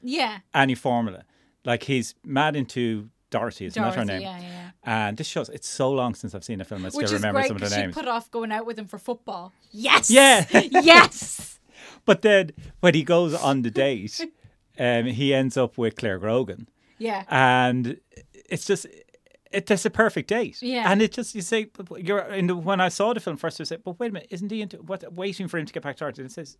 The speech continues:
Speaker 2: "No, no, forget it. No, this is more interesting." It's just completely
Speaker 1: Yeah.
Speaker 2: upending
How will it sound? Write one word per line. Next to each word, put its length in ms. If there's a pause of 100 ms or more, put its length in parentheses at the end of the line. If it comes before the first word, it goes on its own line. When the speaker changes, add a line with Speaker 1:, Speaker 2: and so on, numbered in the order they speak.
Speaker 2:
"No, 300
no, 160
forget 260
it. 80
No, 80
this 200
is 40
more 160
interesting." 460 (280)
It's 140
just 340 (220)
completely 720 (220)
Speaker 1:
Yeah. 180
Speaker 2:
upending 600